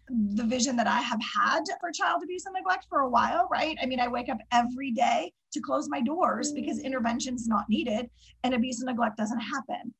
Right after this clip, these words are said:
And the only way that I can do that is to create safe avenues in our community for families to go to and resources and have everyone talking about the fact that this is preventable.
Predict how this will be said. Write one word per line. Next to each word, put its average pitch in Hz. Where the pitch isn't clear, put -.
And 277
the 277
only 349
way 302
that 247
I 240
can 240
do 311
that 240
is 226
to 233
create 233
safe 226
avenues 226
in 214
our 208
community 226
for 240
families 233
to 240
go 214
to 220
and 208
resources 208
and 240
have 226
everyone 226
talking 240
about 233
the 214
fact 214
that 226
this 233
is 233
preventable. 214